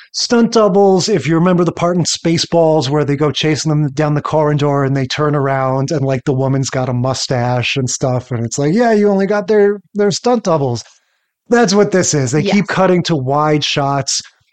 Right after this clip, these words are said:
Speaker 1: of the, of the four of them going down this wild river, and it's just obviously completely different people.
Speaker 2: The women, they, they kind of looked okay. And even Balki's hair, like, the stunt double Balki's hair was fine.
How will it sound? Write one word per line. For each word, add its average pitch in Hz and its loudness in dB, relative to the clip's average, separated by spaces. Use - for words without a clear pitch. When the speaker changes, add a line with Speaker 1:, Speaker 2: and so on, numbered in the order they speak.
Speaker 1:
of 135 -2
the, 139 0
of 135 -4
the 139 -6
four 165 2
of 135 0
them 151 0
going 151 2
down 143 0
this 139 -2
wild 135 0
river, 135 -2
and 156 -2
it's 135 -6
just 135 -10
obviously 151 -2
completely 135 -6
different 120 -8
people. 156 -16
Speaker 2:
The 220 -2
women, 440 -4
they, 349 -4
they 330 -4
kind 269 -2
of 220 -4
looked 226 -2
okay. 185 -2
And 254 -4
even 427 -2
Balki's 247 -4
hair, - -6
like, 190 -4
the 208 -6
stunt 220 -4
double 214 -4
Balki's 220 -4
hair 180 -4
was - -6
fine. - -4